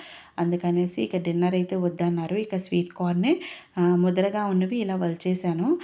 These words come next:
ఇవి చెప్పాను కదా, ఫిఫ్టీన్ డేస్ అయినా స్టోర్ అయ్యి ఉంటాయి. ఇవి కొంచెం కొంచెంగా తీసి పిల్లలకైతే ఫ్రై చేసి పెట్టడము, లేదా బాయిల్ చేసి పెట్టడము, ఏదో ఒక రెసిపీలో కంపల్సరీగా స్వీట్ కార్న్ యాడ్ చేస్తూ ఉంటాను.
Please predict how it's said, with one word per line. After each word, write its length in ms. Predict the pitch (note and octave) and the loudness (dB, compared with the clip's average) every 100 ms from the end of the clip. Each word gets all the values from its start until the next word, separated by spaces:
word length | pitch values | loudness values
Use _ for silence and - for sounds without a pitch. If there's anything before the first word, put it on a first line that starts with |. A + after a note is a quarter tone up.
| - - - | -10 -12 -4
ఇవి 160 | G#3 G3 | -4 0
చెప్పాను 380 | F#3+ F#3+ A3+ A3 | -2 -2 -4 0
కదా, 200 | G#3 A3+ | 0 0
ఫిఫ్టీన్ 440 | G#3 - A3+ G#3+ | -4 -4 -4 0
డేస్ 220 | F#3+ F#3+ | -2 -2
అయినా 180 | F#3+ A3+ | -2 -2
స్టోర్ 320 | B3 G3 F#3 | -4 0 2
అయ్యి 220 | F#3 F#3 F3+ | 2 2 2
ఉంటాయి. 440 | F3+ F3 F3 A#3 | 2 0 -2 -2
ఇవి 180 | C#4+ G3 | -4 -8
కొంచెం 380 | F#3+ F#3+ F3+ G3 | -2 0 0 -2
కొంచెంగా 480 | G3 F#3+ F#3+ G3 G3 | -6 -6 -4 -4 -4
తీసి 380 | F#3+ F3+ F3+ G4+ G#4+ - - - | 0 -2 2 0 -2 -14 -18 -4
పిల్లలకైతే 680 | G#3 F#3 F#3+ F#3 F#3 F3+ F#3 | 0 2 2 0 -4 -2 -4
ఫ్రై 240 | F#3 F3+ F3 | -2 0 0
చేసి 280 | F3 F#3 F#3 | 0 -4 -4
పెట్టడము, 560 | F3+ F3 F3 F3 F3 F3+ - | -4 -4 -4 -2 2 0 2
లేదా 280 | F3+ F3+ F#3 | 0 0 0
బాయిల్ 380 | F3+ F3 F3 F#3 | 0 2 2 0
చేసి 260 | F#3 F3+ - | -2 -4 -4
పెట్టడము, 520 | F3+ F3 F3 F3 F#3 - | -6 -4 -2 0 -2 -2
ఏదో 220 | G#3 B3 | -2 -2
ఒక 140 | B3 | -2
రెసిపీలో 520 | F#3 F3+ - F#3 A3+ F4+ - - - - | -4 -4 -4 -2 -2 -4 -8 -20 -14 -2
కంపల్సరీగా 680 | F3+ F3+ G3 F#3+ F3+ F#3+ F4 B4 - | 0 2 0 0 0 0 0 -2 -8
స్వీట్ 340 | - F#3 F3+ | -4 -2 -2
కార్న్ 300 | - F#3 F#3 F#3+ | -4 -2 -2 -2
యాడ్ 240 | E3+ E3 - | -4 -4 -2
చేస్తూ 360 | F3+ F3+ G#3 | -2 -2 -6
ఉంటాను. 500 | F#3 E3+ F3 D#3+ F3 | -2 -2 -2 -4 -2